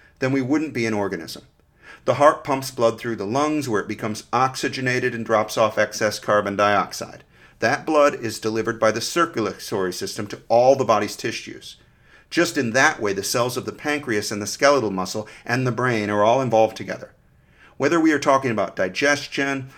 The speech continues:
or hormonal regulation, or immunity, or whatever, we could speak in terms of an integrated organism.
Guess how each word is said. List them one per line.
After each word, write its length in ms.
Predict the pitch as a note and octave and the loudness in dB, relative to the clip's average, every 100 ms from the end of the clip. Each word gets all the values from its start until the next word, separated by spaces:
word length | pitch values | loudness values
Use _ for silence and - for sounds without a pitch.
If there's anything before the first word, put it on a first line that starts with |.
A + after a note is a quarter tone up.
| - | -8
or 160 | G2+ G2 | -6 -4
hormonal 580 | G#2+ F#2 A2 C#3+ C#3 C3 | -4 -2 0 2 2 4
regulation, 840 | B2+ B2+ B2 B2 A#2+ B2+ A#2+ A#2 _ _ | 2 2 0 -2 -2 -4 -6 -8 _ _
or 180 | A#2+ G2+ | 0 0
immunity, 520 | G#2 B2+ C#3 C3+ C3+ | 0 0 0 0 -2
or 160 | B2+ G2+ | -2 -4
whatever, 580 | G#2+ C#3+ A#2 F#2+ F#2 - - - | 4 4 4 0 -6 -8 -18 -6
we 120 | C3+ | -4
could 160 | C#3+ | -4
speak 280 | C3+ D3+ D3 | -2 -2 -2
in 100 | C3 | -4
terms 300 | B2+ A#2+ A2+ | -2 -2 -2
of 100 | A2+ | -4
an 140 | G#2+ G#2+ | -4 -6
integrated 720 | C3+ C#3 C3 C3+ B2 A2+ A2 - | -4 -2 -2 -2 0 0 -2 0
organism. 560 | A2+ G#2 F2 - - | 2 2 -4 -8 -16